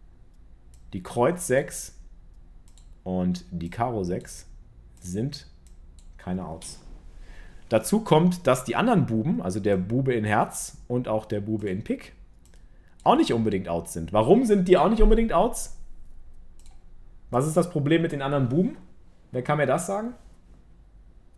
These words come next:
Also wenn jetzt hier der Bube käme auf dem River, der Herz- oder der Pik-Bube.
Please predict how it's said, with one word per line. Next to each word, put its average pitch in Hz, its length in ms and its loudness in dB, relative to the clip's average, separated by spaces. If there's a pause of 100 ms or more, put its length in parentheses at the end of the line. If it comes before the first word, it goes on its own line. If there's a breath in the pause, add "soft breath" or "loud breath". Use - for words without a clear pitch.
(1600)
Also 110 180 -4
wenn 113 120 0
jetzt 117 160 0
hier 127 120 2
der 113 380 2 (240)
Bube 131 380 0
käme 92 340 -2
auf 87 140 -8
dem 87 100 -6
River, 80 300 -10 (480)
der 90 120 -2
Herz- 107 320 -2
oder 101 220 -4
der 95 140 -4
Pik-Bube. 90 460 -10